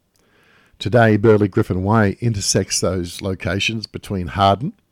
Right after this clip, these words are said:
and Wallenbean. The photo you've been seeing is in the township of Murrumburra, the closest place to this event,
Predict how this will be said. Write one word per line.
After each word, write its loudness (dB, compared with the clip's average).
and -8
Wallenbean. 0
The -10
photo 0
you've 2
been 2
seeing -2
is -8
in -4
the -4
township -2
of -4
Murrumburra, -2
the -10
closest -2
place 0
to -4
this -2
event, -4